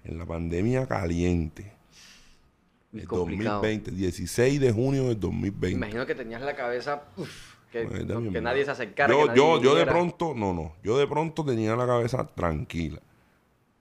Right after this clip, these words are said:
Speaker 1: Pero ella tenía la cabeza grandísima. Coger la alcohol, echar la alcohol, aquí, alcohol para allá,
Speaker 2: Ay,
Speaker 1: alcohol para
Speaker 2: imagínate,
Speaker 1: acá.
Speaker 2: y estaba eso, todo el mundo asustado, weón.
Speaker 1: Eso era una <clears throat> vaina jodida, hermano. Y cuando, bueno,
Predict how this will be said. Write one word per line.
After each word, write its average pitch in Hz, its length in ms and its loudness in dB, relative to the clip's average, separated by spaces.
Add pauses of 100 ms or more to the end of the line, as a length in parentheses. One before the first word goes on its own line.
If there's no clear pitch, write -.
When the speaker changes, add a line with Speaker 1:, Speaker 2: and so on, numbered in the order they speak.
(120)
Speaker 1:
Pero 90 280 -2
ella 78 220 -4
tenía 98 300 0
la 110 100 -4
cabeza 110 580 0 (180)
grandísima. 92 840 0 (400)
Coger 82 220 -8
la 82 80 -8
alcohol, 117 440 2
echar 90 280 -4
la 80 60 -6
alcohol, 92 640 -4 (180)
aquí, 117 320 -8
alcohol - 360 -6
para 85 220 -6
allá, 117 160 0
Speaker 2:
Ay, 101 80 -2
Speaker 1:
alcohol 92 180 -6
para 85 140 -8
Speaker 2:
imagínate, 87 260 -8
Speaker 1:
acá. 95 100 -6
Speaker 2:
y 90 40 -8
estaba 98 380 -4
eso, 104 180 -12
todo 104 160 -6
el 101 60 -10
mundo 110 180 -6
asustado, 107 520 -4
weón. 90 260 -6 (1200)
Speaker 1:
Eso - 300 -12
era 127 100 -2
una 139 220 2
<clears throat> - 20 4
vaina 90 340 2
jodida, 85 360 2
hermano. 92 400 2 (720)
Y 127 120 -6
cuando, 147 560 4
bueno, 107 360 2